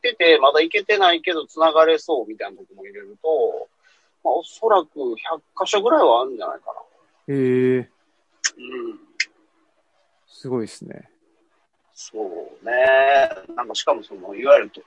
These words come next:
Speaker 1: 都市は、都市は避けて、ローカルエリアだけで、そんぐらいはありそう。
Speaker 2: ほう。うーん。なんか、最近行ったところで面白かったところあります？
Speaker 1: あー、そうやね。そこはね、コワークじゃなかっ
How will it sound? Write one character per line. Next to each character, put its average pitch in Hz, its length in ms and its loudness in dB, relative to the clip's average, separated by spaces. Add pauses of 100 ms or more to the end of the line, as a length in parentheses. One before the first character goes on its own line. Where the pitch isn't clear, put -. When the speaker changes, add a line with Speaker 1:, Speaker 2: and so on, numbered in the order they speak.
Speaker 1:
都 175 100 -2
市 - 160 -2
は、 92 240 0 (160)
都 - 80 -10
市 - 220 -2
は 131 120 4
避 - 160 -6
け 117 140 -14
て、 - 240 -16 (140)
ロ 143 140 -2
ー - 20 -14
カ 139 120 6
ル 143 120 0
エ 143 40 -2
リ 127 140 -4
ア - 20 -14
だ 117 140 -2
け 147 140 -6
で、 165 240 0 (120)
そ - 60 -6
ん - 60 -4
ぐ 117 80 -8
ら - 80 0
い - 40 -2
は - 180 -4
あ - 40 -6
り - 80 -20
そ - 160 -20
う。 - 40 -20 (500)
Speaker 2:
ほ 131 720 -2 (1800)
う。 117 40 -20
う - 0 -
ー 110 40 -18
ん。 135 1040 -12 (1300)
な 175 100 -2
ん - 40 -8
か、 113 400 6 (460)
最 170 240 0
近 165 220 -4
行 156 100 -6
っ - 0 -
た 170 100 -2
と 156 60 -2
こ 156 60 0
ろ 143 80 0
で - 0 -
面 131 180 -4
白 143 120 -2
か 139 60 -2
っ - 40 -6
た 113 100 -8
と 107 80 -10
こ - 100 -14
ろ - 60 -10
あ 107 40 -6
り 110 40 -8
ま 113 140 -12
す？ - 120 -20
Speaker 1:
あ - 60 -16
ー、 139 1700 4
そ 185 400 2
う - 20 8
や 127 80 6
ね。 113 200 -4
そ - 200 -4
こ - 120 4
は 196 140 8
ね、 - 60 -8
コ - 140 2
ワ 254 320 8
ー - 20 -18
ク 131 140 -8
じ 127 80 -2
ゃ - 20 4
な 131 120 4
か 127 100 6
っ - 80 -4